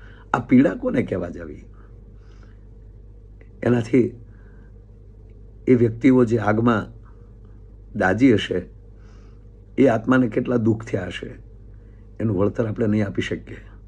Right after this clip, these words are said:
એનું વળતર એટલું જ કે આવી ઘટના બીજી વાર ન બને અને આ પીડા કેવલ એના પરિવાર માટે નહીં, આપણા દરેકના હૃદયમાં કાયમી માટે આ પીડા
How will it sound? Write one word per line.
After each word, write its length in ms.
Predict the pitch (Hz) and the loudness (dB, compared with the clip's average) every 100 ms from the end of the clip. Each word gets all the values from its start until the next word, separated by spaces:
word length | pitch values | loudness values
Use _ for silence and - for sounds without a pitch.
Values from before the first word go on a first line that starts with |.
| - - - - - | -20 -20 -20 -20 -6
એનું 240 | 101 107 | -2 0
વળતર 320 | 92 98 - 101 | 0 0 0 0
એટલું 340 | 90 120 95 | 2 2 2
જ 40 | - - - - - - - - - - - - - - - | -2 -12 -20 -20 -20 -20 -20 -20 -20 -20 -20 -20 -20 -20 -18
કે 80 | - | -14
આવી 240 | - 95 98 | -4 -2 -2
ઘટના 400 | - - - 92 | -4 -6 -2 -2
બીજી 260 | 95 95 | 0 0
વાર 180 | 98 85 | 0 0
ન 160 | 92 95 | -2 -2
બને 380 | 92 87 78 - - - - - - - - - | 0 -2 -6 -16 -20 -20 -20 -20 -20 -20 -20 -12
અને 400 | 87 85 82 - - - - - - | -8 -6 -8 -16 -20 -20 -20 -8 0
આ 100 | 107 | 2
પીડા 400 | - 113 104 90 - - | 2 2 0 -4 -12 -6
કેવલ 220 | 110 113 | 0 2
એના 160 | 110 104 | 2 -2
પરિવાર 420 | - 110 113 104 | 0 0 2 0
માટે 280 | 98 95 95 | -2 -4 -4
નહીં, 260 | 98 104 92 | -2 0 -2
આપણા 200 | 95 92 | -2 -2
દરેકના 420 | 90 131 135 127 | 2 2 2 2
હૃદયમાં 460 | 101 104 107 95 | 2 2 0 -2
કાયમી 320 | - 123 165 151 | -2 0 2 2
માટે 260 | 120 95 | 0 0
આ 60 | 101 | -2
પીડા 420 | - 107 92 | -2 -4 -4